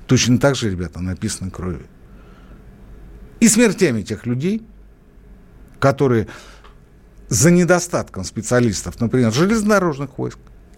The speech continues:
тех же инженерных войск, просто положили свои жизни, свои головы сложили.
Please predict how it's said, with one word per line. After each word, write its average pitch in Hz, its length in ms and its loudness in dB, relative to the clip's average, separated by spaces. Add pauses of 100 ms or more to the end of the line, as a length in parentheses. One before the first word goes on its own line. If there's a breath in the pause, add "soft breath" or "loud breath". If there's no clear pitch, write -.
(360)
тех 277 180 2
же 220 160 4
инженерных 175 640 0
войск, 107 220 -8 (540)
просто - 240 -2
положили 202 400 0
свои 170 240 -6
жизни, 185 360 -8
свои - 240 -4
головы 147 280 -4
сложили. 87 380 -12